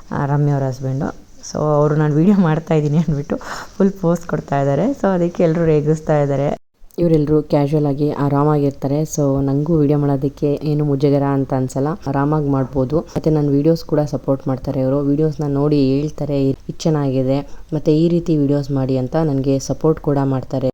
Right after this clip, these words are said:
ಮತ್ತು ಟೈಮ್ ಹೇಗೋಯ್ತು ಅಂತಲೇ ಗೊತ್ತಾಗಲ್ಲ. ತುಂಬ ಖುಷಿ ಖುಷಿಯಾಗಿ ಚೆನ್ನಾಗಿರ್ತಾರೆ ಯಾವಾಗಲೂ ಎಲ್ರೂ. ಆ, so ಅದಕ್ಕೆ ಇವರೆಲ್ಲ ಸೇರಿದಾಗ ನನಗೂ ಬರೋದಕ್ಕೆ ಇಷ್ಟ. ಎರಡನೇ ಅತ್ತೆ ಮನೆಯಲ್ಲಿ ಫಂಕ್ಷನ್ ಇದೆ,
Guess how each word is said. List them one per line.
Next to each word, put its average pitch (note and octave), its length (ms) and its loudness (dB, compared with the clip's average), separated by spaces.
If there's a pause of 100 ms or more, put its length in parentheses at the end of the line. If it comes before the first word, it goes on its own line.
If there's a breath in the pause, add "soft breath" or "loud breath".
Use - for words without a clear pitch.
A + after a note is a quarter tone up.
(220)
ಮತ್ತು F3+ 220 -4
ಟೈಮ್ G3 300 4
ಹೇಗೋಯ್ತು E3+ 500 2
ಅಂತಲೇ D#3 260 0
ಗೊತ್ತಾಗಲ್ಲ. D3 480 -2 (380)
ತುಂಬ G#3 160 4
ಖುಷಿ G#3 260 -2
ಖುಷಿಯಾಗಿ E3+ 560 -2 (300 loud breath)
ಚೆನ್ನಾಗಿರ್ತಾರೆ D#3+ 680 0
ಯಾವಾಗಲೂ C#3 420 0
ಎಲ್ರೂ. C#3+ 560 0 (200 loud breath)
ಆ, D#3 160 0
so D#3+ 320 0
ಅದಕ್ಕೆ E3 240 -2
ಇವರೆಲ್ಲ E3 340 4
ಸೇರಿದಾಗ D#3 420 0
ನನಗೂ D3 400 2
ಬರೋದಕ್ಕೆ C#3+ 460 0
ಇಷ್ಟ. - 180 -6 (420 loud breath)
ಎರಡನೇ G3+ 280 4
ಅತ್ತೆ F3 280 0
ಮನೆಯಲ್ಲಿ D#3 440 0
ಫಂಕ್ಷನ್ D3+ 580 0
ಇದೆ, C#3+ 540 -4